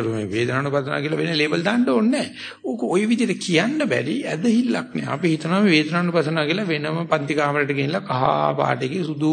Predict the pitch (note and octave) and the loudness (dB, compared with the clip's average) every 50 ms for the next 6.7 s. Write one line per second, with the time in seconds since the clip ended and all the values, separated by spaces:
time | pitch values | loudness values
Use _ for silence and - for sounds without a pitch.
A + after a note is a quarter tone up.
0 | D#3+ D#3 D3+ D3 D3 C#3 C3+ C#3 C3 C3 B2 D3+ D3+ D3 C#3 C3+ C3+ - - G#2+ | 2 2 2 2 2 2 2 0 -2 -2 -2 -2 -2 0 0 2 2 2 2 2
1 | F#2+ E3+ E3 D#3 D3+ D3+ E3 F#3 F3 D#3+ C3+ C3 C3 C3 A#2+ A#2 B2 A#2 - - | 2 2 0 2 2 0 0 0 0 0 0 0 -2 -2 0 -2 -2 -4 -4 -4
2 | A2+ G2 - - - - - B2+ D#3 F3 F#3 - D3+ D3+ F3 F#3+ F#3+ F#3+ F3+ F3 | -4 -6 -6 -8 -12 -8 -6 -4 -2 -2 -2 -2 -2 0 2 4 4 4 2 2
3 | F3+ E3+ F#3 A3 A#3+ G#3 E3+ C3 - - - - - - - _ _ _ _ _ | 0 -2 -2 -2 -2 -2 -4 -4 -6 -8 -12 -18 -20 -20 -20 _ _ _ _ _
4 | _ _ _ _ _ _ _ _ _ _ _ _ _ _ _ _ _ _ _ _ | _ _ _ _ _ _ _ _ _ _ _ _ _ _ _ _ _ _ _ _
5 | _ _ _ _ _ _ - - - - - - - - - - D3+ D#3+ G3 G3+ | _ _ _ _ _ _ -20 -20 -20 -20 -20 -20 -20 -20 -10 -4 0 2 4 4
6 | G#3 G3+ G3+ G3+ F#3+ G3 F#3 F3+ F3+ F3 E3 E3 D#3 | 6 4 4 4 2 2 2 2 2 2 2 2 0